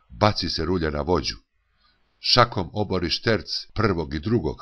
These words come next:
al fiškal zaleti se pod njegove noge. Kovač se zaple, pade, bijesna mu žadija okupi ga i stade ručećeg vođu vezati remenjem.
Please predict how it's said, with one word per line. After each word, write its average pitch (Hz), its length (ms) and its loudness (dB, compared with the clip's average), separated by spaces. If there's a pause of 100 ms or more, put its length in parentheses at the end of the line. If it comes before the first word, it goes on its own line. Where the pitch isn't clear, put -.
(160)
al 85 220 -2
fiškal 123 380 0
zaleti 101 440 0
se - 220 -6
pod 92 160 -4
njegove 85 340 -2
noge. 78 280 -2 (800)
Kovač 113 420 2
se 85 100 -2
zaple, 101 460 2 (120)
pade, 104 380 6 (100)
bijesna 113 460 2
mu 107 140 -2
žadija 101 560 2
okupi 117 500 -2
ga 98 280 0
i 90 80 -4
stade 101 540 0
ručećeg 107 640 -2
vođu 95 360 0 (200)
vezati 87 480 -2
remenjem. 82 500 -2